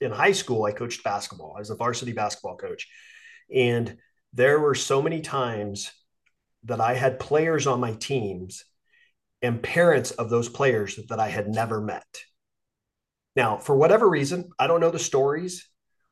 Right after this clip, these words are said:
but I know as a parent myself and as a former child, I know that when you're playing sports, the kids that are on those fields or on those basketball courts or whatever it is they're playing,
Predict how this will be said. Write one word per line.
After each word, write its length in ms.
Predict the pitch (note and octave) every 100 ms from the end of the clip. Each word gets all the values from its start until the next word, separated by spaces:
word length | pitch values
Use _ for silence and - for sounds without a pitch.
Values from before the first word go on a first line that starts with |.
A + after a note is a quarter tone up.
| _
but 300 | - B2+ B2 - _ _ _ _ _ -
I 180 | D3 G#3+
know 500 | F#3 D#3+ C3+ B2 A#2
as 180 | C3 C3
a 80 | C3
parent 600 | - - D#3+ G#2+ - - _ _ -
myself 600 | A#2 - D#3 E3 - - _ -
and 140 | B2
as 200 | B2+ A#2+
a 340 | B2 A2+ G#2+ G#2 _ _
former 380 | - C#3+ C3 C3
child, 580 | - A#2+ F#2+ F2+ C#3 - _ _ _ _ _
I 160 | - E3+
know 560 | D#3+ E3 C3+ A#2+ B2 - _ -
that 160 | B2
when 140 | B2 B2
you're 140 | D3
playing 320 | - D3+ D3
sports, 640 | C#3 - F3 B2 A#2+ - - _
the 80 | C3
kids 340 | A#2+ E3+ F3+
that 120 | F3+ D3+
are 100 | C3+
on 160 | D3
those 220 | D3+ D3+
fields 400 | - C#3+ C3+ B2+ -
or 100 | -
on 180 | B2
those 160 | C3+ C3+
basketball 520 | C3 B2 B2 A#2+ A2
courts 300 | - A2 G2+ A2
or 40 |
whatever 240 | A2+ C3
it 60 | C3
is 120 | B2
they're 100 | A2+
playing, 440 | A2 B2 A2+ G2